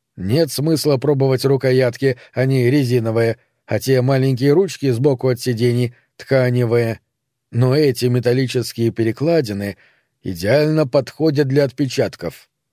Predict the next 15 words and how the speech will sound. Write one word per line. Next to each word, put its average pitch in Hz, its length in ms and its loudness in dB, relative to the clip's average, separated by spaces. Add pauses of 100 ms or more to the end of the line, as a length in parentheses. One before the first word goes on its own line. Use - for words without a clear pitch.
(320)
Зейн 139 520 2
или 135 240 2
Канован 120 580 0 (340)
прикасались 123 800 0
к - 40 -10
ним?» 95 280 -8 (720)
«Не 120 360 0
уверен, 131 600 0 (520)
но 131 200 2
думаю, 139 380 0
что 123 220 -2
прикасался 127 720 0
только 123 340 -2
я 113 300 0 (340)
и 107 240 0